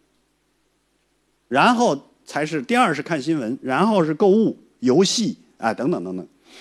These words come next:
社交，大家经常会去说，“哎呀，我在朋友圈里看到很多东西。”请注意，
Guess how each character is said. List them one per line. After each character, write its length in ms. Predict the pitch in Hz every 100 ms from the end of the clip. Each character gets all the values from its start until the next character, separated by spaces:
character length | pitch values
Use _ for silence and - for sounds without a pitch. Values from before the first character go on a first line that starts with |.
| - _ _ _ _ _ _ _ _ _ -
社 240 | - 254
交， 280 | 220 254 240 - _ _ _ _
大 140 | - 160
家 120 | 160
经 160 | 165
常 160 | 160 135
会 120 | 135
去 80 | 110
说 100 | 107
，“哎 120 | 151
呀， 40 | 175
我 100 | 143
在 120 | 240
朋 140 | 208
友 60 | 277
圈 160 | 214
里 60 | 247
看 160 | 190 226
到 80 |
很 100 | 175
多 140 | 117 208
东 180 | 143 123
西。” 200 | 101 - _ _ _ _ _ _
请 160 | - 113
注 160 | 127 123
意， 220 | 117